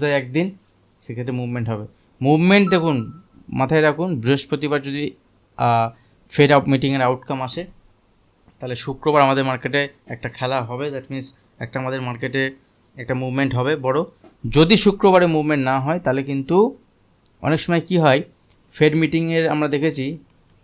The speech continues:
ফেড মিটিংয়ের আউটকাম আসার পরে সেই দিনে মুভমেন্ট হয় না, তার পরের দিন মুভমেন্ট হয়।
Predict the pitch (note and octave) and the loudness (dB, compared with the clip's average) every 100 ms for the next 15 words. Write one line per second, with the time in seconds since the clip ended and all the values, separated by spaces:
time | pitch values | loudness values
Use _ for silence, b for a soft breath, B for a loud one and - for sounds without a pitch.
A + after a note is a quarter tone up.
0 | _ - C#3+ D#3 D3 D#3+ D#3+ - C#3+ C#3+ | _ -4 0 0 0 0 -2 -2 -2 -2
1 | E3+ D3+ C#3+ D#3+ C#3 D#3+ D3 C3+ D3 C#3+ | -2 -2 -2 -4 -2 -2 0 -2 -6 -4
2 | D#3 D3+ D3 D3+ D3 D3 D#3 D3+ - D3 | -6 -4 -4 -4 -4 -4 -2 -4 -2 -2
3 | D3+ C#3 C#3+ B2+ A2 G#2+ G2+ | 0 0 0 -2 -4 -8 -10